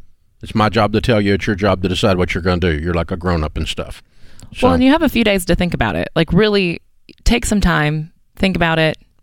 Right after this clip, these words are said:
Speaker 2: pray about it, evaluate before you have this conversation, get your own emotions settled. Because, I mean, I think you do have an opportunity to really have some of those harder conversations about where's this relationship going, what's the timeline, and it sounds like, you know,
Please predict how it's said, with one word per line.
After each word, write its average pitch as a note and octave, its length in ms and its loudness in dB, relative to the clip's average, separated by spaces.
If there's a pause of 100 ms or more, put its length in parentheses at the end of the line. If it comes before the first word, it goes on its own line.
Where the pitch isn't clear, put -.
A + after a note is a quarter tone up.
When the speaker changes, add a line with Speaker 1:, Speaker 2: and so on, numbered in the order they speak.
Speaker 2:
pray F#3+ 180 2
about D#3+ 240 0
it, D3+ 280 -2 (240)
evaluate F#3 500 0
before F#3+ 240 0
you G#3+ 80 4
have F#3+ 100 0
this E3+ 100 2
conversation, C#3 840 2 (280)
get G#3 120 0
your G3+ 140 0
own E3 120 2
emotions C#3+ 440 0
settled. B2+ 300 0
Because, D#3 280 0
I D#3 40 2
mean, D#3+ 140 0
I E3 80 2
think G3 180 0
you G3+ 60 0
do F#3 120 4
have F3 120 2
an D3 60 -2
opportunity C#3 580 -2
to C3 80 0
really C3 400 2 (560)
have F3+ 240 0
some E3+ 120 -2
of D3 40 0
those C#3+ 180 2
harder C#3+ 240 0
conversations C#3 760 0
about C3 220 2
where's C3+ 180 2
this C3+ 180 -2
relationship C3+ 440 -2
going, C3 320 0
what's C3 180 -2
the - 140 -2
timeline, B2+ 680 0 (100)
and B2 420 -2 (360)
it C#3 120 0
sounds E3 260 0
like, C#3 320 -2
you G3 160 -2
know, A#2+ 220 0